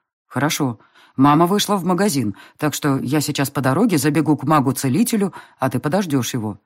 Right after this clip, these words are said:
Встретишь и расскажешь сама, в каком виде ты нашла этого Мику. Сумеешь?» Эрика не обиделась на него из-за кажущегося недоверия.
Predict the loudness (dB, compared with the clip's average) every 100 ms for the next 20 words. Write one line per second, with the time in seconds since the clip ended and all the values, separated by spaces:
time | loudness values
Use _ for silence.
0 | _ -10 0 2 2 -2 0 0 0 2
1 | 0 2 0 2 4 4 0 -16 -2 0
2 | 4 4 4 4 2 0 0 0 0 -2
3 | -2 -6 -4 0 0 0 -2 -10 -12 _
4 | _ 0 2 2 0 -4 _ _ _ _
5 | _ _ _ 0 0 2 2 2 2 0
6 | 0 0 0 2 2 4 0 0 -2 -2
7 | 0 0 0 -2 -2 -2 -2 0 0 2
8 | 0 0 -2 -4